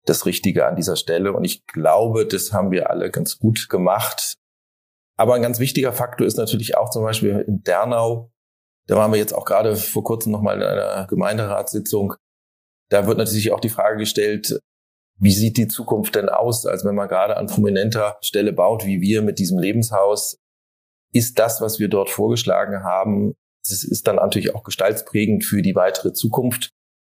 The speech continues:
Ja, wir waren natürlich ein Stück moderner, als vielleicht jeder der Gemeinde sich das hätte vorstellen können, aber wir haben Giebel, wir haben gefaltete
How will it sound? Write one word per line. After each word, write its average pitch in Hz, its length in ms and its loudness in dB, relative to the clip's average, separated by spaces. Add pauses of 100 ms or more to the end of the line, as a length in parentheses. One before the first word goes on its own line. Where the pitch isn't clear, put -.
(300)
Ja, 92 260 2
wir 107 100 2
waren 98 160 0
natürlich 98 320 -2
ein 98 100 2
Stück - 280 -4
moderner, 95 640 2
als - 580 -2
vielleicht 87 480 0
jeder 107 300 2
der 101 120 0
Gemeinde 95 360 0
sich 92 140 -2
das 92 140 -2
hätte 92 160 -2
vorstellen 120 400 -2
können, 98 180 -2
aber 98 200 0
wir 98 80 -2
haben 95 140 -2
Giebel, 113 400 2
wir 98 80 2
haben 92 160 -2
gefaltete 95 680 -2